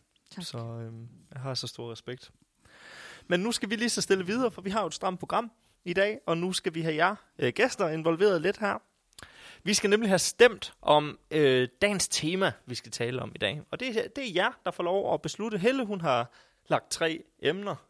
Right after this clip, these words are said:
Speaker 2: øh, på, på tavlen her. Det første emne, det hedder Frygten for at dø. Det tager livet fra os.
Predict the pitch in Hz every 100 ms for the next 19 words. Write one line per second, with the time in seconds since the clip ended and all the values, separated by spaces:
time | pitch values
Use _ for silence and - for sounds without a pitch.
0 | - 113 110 107 110 - - - 107 107
1 | - - - 175 262 269 226 226 226 _
2 | - - - - - - - 175 - 262
3 | - - 196 226 208 202 196 196 175 -
4 | - 233 - 185 - 196 185 - 165 -
5 | - _ _ _ _ _ _ _ _ 139
6 | - 165 160 196 147 - - 139 - -
7 | -